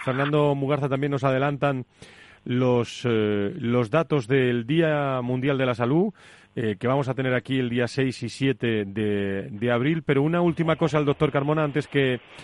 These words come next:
que se me vaya, eh, que es, eh, lo que se hacen eco también todos los medios de comunicación hoy, y es la, el congreso que aprobó, eh, ayer precisamente la ley de la eutanasia, que entrará en vigor dentro de, de tres meses, aunque Partido Popular y Vox intentarán frenar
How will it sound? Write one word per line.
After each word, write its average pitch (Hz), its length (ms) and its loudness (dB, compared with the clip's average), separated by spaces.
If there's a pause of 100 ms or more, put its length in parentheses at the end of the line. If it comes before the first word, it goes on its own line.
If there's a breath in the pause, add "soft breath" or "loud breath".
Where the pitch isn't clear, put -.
(340 loud breath)
que 131 80 0
se 143 100 0
me 135 140 2
vaya, 151 400 2
eh, 131 260 2
que 139 200 2
es, - 220 -4
eh, 139 200 4
lo 120 220 2
que 120 120 -6
se 143 120 -2
hacen 147 240 0
eco 147 180 0
también 139 300 -2
todos 143 180 2
los 131 160 0
medios 131 260 0
de 120 100 -2
comunicación 123 640 -2
hoy, 139 260 0 (520 loud breath)
y 135 200 0
es 120 140 -2
la, 113 640 0
el 131 320 -4
congreso 143 420 2
que 165 100 0
aprobó, 143 640 4
eh, 123 380 0
ayer 135 320 0
precisamente 135 760 -2 (420 soft breath)
la 127 240 0
ley 147 200 4
de 143 100 2
la 127 400 2
eutanasia, 131 580 0
que 98 80 -4
entrará 117 240 0
en 131 80 -2
vigor 131 300 2
dentro 131 340 0
de, 113 440 2
de 104 180 -4
tres 127 180 -4
meses, 135 240 -4
aunque 120 200 -2
Partido 117 260 0
Popular 127 340 0
y 120 80 -2
Vox 127 300 0
intentarán 120 460 -2
frenar 120 440 -2